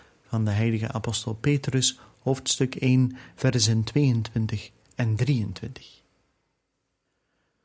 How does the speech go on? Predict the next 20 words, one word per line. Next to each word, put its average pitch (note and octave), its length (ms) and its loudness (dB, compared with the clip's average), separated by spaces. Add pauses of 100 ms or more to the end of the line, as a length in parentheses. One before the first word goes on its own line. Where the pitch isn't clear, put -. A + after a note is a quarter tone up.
(760)
Terwijl D#3 360 6
hij C#3 240 6
christenen E3+ 600 6
door C3+ 220 6
zijn A2+ 280 0
voorbeeld D3 580 4
en G#2+ 160 2
woorden B2 540 2
aanmoedigt C#3 680 4
zich A#2 200 2
aan A2 200 2
God C#3 340 0
toe E3+ 120 4
te C#3 160 2
wijden G#2+ 500 2 (320)
als C3 200 4
een A#2 320 2
levende, A#2+ 960 4
heilige A#2+ 680 2
offergave A#2 880 0